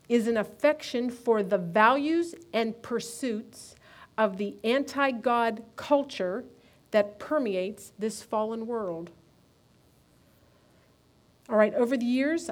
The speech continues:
I have noticed worldliness explained in all kinds of ways. I've seen churches that would not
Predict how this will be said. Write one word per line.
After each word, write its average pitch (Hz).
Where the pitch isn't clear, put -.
I 226
have 254
noticed 233
worldliness 226
explained 226
in 233
all 311
kinds 190
of 175
ways. 175
I've 190
seen 202
churches 208
that 185
would 190
not 196